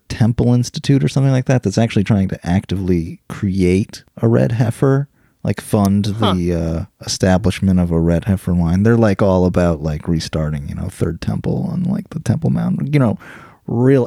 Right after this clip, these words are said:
Speaker 1: out there
Speaker 2: Right.
Speaker 1: stuff.
Speaker 2: Wikipedia tells me the red heifer is the official mascot of Ghan Academy, a Jewish high school located in Waltham, <laughs> Massachusetts, which I did not know, but is very funny.
Speaker 1: That is ridiculous.
Speaker 2: I was looking to see if I could find anything about that,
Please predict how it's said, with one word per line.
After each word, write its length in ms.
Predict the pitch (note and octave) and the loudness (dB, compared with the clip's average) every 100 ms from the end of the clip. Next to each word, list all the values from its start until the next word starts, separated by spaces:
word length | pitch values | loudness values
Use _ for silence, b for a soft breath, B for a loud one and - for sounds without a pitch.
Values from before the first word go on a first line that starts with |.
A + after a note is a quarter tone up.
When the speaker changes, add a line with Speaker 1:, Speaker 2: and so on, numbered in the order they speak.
| - | 2
Speaker 1:
out 120 | G#2 E3 | 2 2
there 120 | D#3 | 0
Speaker 2:
Right. 60 | - | 0
Speaker 1:
stuff. 380 | - E2+ - - | -2 -2 -4 -4
Speaker 2:
Wikipedia 520 | G3+ A3 A3 G#3 F3+ | -2 -2 -4 -2 -2
tells 220 | F3+ F3 | -2 -2
me 100 | E3+ | -4
the 100 | D#3 | -2
red 180 | D#3+ F#3 | 0 2
heifer 300 | F3+ F3 E3+ | 0 0 -2
is 80 | E3 | 0
the 120 | D#3+ | 0
official 440 | D3+ G3 F3+ A3 | 0 0 0 -2
mascot 480 | F3+ F3+ F3 - D#3 | 0 -2 -2 -2 0
of 160 | D#3 D3+ | 0 -2
Ghan 320 | D#3 D#3 E3 | -2 0 -2
Academy, 460 | D#3 D#3+ E3 D#3+ D3+ | 0 0 0 -2 -6
a 60 | |
Jewish 320 | D3 D#3 F3 - | -4 -2 -2 -2
high 160 | D#3 | -4
school 280 | D#3+ - D3 | -2 -4 -4
located 440 | D3 D3+ D3+ D#3 D3+ | -4 -4 -2 -2 -4
in 80 | |
Waltham, 420 | C#3+ C#3+ D3+ D3 D3 | -2 -2 -2 -4 -4
<laughs> 60 | |
Massachusetts, 1040 | F#3 - - - - - G3+ - - - - | -6 -6 -10 -10 -4 -2 -2 -4 -14 -12 -4
which 240 | A3+ - | -2 2
I 100 | A3 | 0
did 160 | G3+ F#3 | 2 0
not 220 | F3 E3 | -2 -2
know, 240 | D#3+ D3+ | -2 -2
but 140 | D#3 D3+ | -2 -2
is 160 | D#3 - | -4 -2
very 260 | D#3 D3 D3+ | -2 -2 -4
funny. 300 | - - - | -12 -20 -4
Speaker 1:
That 340 | A2 A2+ A2 - | 2 2 2 2
is 340 | F#2+ F2+ - - - | 2 2 0 -8 -2
ridiculous. 1200 | F2+ F#2+ E2 E2 - F#2 - E2 D#2+ C#2+ C#3 - | 2 2 2 0 0 0 0 -2 -2 -4 -8 -2
Speaker 2:
I 120 | F3+ | 0
was 220 | F#3+ G3 F#3 | 2 0 0
looking 320 | G3 G#3+ G#3 | -4 -2 -2
to 60 | F3+ | 0
see 140 | F3+ | 0
if 120 | E3+ | 0
I 80 | D#3+ | -2
could 160 | D3+ D3+ | -2 -4
find 340 | E3 D#3+ D#3 | -2 -2 -2
anything 500 | D3+ D3+ D#3 D#3+ D#3 | -4 -4 -6 -4 -4
about 400 | D3+ D3 D3 - | -2 -4 -6 -6
that, 320 | - D3+ C#3 | -4 -2 -2